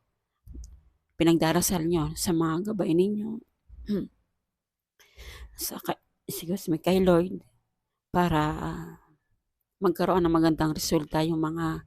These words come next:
growth ninyo, no? At hindi ka mawala sa focus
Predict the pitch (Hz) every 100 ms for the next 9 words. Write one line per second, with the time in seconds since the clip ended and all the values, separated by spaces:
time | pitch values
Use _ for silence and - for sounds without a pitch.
0 | - - 147 147 147 156 151 147 156 160
1 | _ _ _ _ _ - - - 160 -
2 | 190 208 170 160 156 156 160 165 220 -
3 | - - - - _ _ _ _ _ _
4 | - 185 180 160 - 165 - 160 - 156
5 | 147 - - -